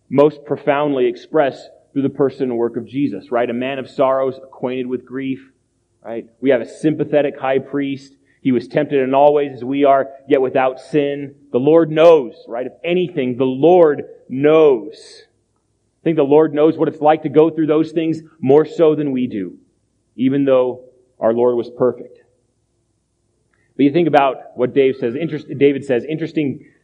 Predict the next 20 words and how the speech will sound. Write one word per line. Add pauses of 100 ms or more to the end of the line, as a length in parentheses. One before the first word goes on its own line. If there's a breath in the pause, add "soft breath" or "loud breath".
uh, (180)
psalm
right
here.
He
says,
"You
have
ca-,
taken
account
of
my
wanderings. (400 soft breath)
Put
my
tears
in
your
bottle.